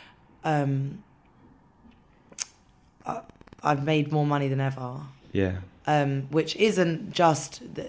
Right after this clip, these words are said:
Speaker 1: the only important thing, but it's nice. Um, I've hired a P A.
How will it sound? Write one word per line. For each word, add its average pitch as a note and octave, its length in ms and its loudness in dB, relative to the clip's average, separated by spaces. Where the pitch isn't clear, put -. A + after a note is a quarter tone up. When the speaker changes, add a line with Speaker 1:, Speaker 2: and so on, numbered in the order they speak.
Speaker 1:
the D#3+ 280 4
only D#3 280 6
important D3 360 0
thing, D3+ 320 0
but E3+ 180 6
it's D#3 200 0
nice. D3 560 0
Um, D3 400 4
I've D#3 100 4
hired E3 320 6
a - 40 -6
P D#3 160 0
A. D3 500 -2